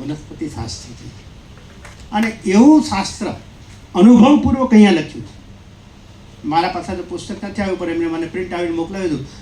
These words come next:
મને એમ થયું હું કંઈક લખું, કંઈક વાંચું. મેં આમાં લખ્યું છે. લખવા પાછળના કારણ એટલા માટે કે તમે સાંભળ્યું હશે બે હજાર ત્રેવીસ અને ચોવીસમાં નોબેલ પ્રાઇઝ જે માણસને ઇનામમાં મળ્યું છે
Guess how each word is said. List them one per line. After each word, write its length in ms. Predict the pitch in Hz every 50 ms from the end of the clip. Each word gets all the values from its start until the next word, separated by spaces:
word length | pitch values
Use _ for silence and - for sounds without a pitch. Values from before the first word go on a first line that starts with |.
| - -
મને 160 | 165 170 214
એમ 80 | 247 240
થયું 180 | 233 233 262 254
હું 140 | 254 240
કંઈક 200 | - 240 240 -
લખું, 400 | 160 135 143 143 - - 240 226
કંઈક 200 | - 185 - 107
વાંચું. 340 | 110 120 127 131 - - - - - - - - - - - - - - - - - - - - - - - 226
મેં 120 | 226 247
આમાં 220 | 269 302 277 269
લખ્યું 240 | 269 262 - 277 240
છે. 140 | 202 - 151 123 - - - - - - - - - - - - - - - - - - - - - - - - - - - - - - - - - - - - - - - - - - - - - - -
લખવા 320 | 160 165 185 190 - 208 208
પાછળના 380 | 196 196 190 - 214 202 202
કારણ 320 | 196 - - 196 220 214 220
એટલા 220 | 226 - 247 240
માટે 240 | 196 170 151 - 143 147 135 135 - - - - -
કે 80 | - -
તમે 240 | - - 170 185 175
સાંભળ્યું 380 | - 180 180 175 180 196 196
હશે 140 | 190 - 190
બે 240 | 165 170 185 185 185
હજાર 180 | 185 185 175 - - -
ત્રેવીસ 380 | 165 160 165 170 170 - -
અને 180 | 180 170 175 160
ચોવીસમાં 560 | - 160 151 156 160 165 151 - 160 127 107 - - - - - - - - - 139
નોબેલ 340 | 143 151 156 202 214 208 -
પ્રાઇઝ 340 | - 208 208 202 - - -
જે 100 | 208 202
માણસને 480 | 202 196 190 196 202 196 - - 208
ઇનામમાં 560 | 190 185 185 190 190 190 190 190 190 190 185
મળ્યું 220 | 185 208 226 240 226
છે 180 | - - 143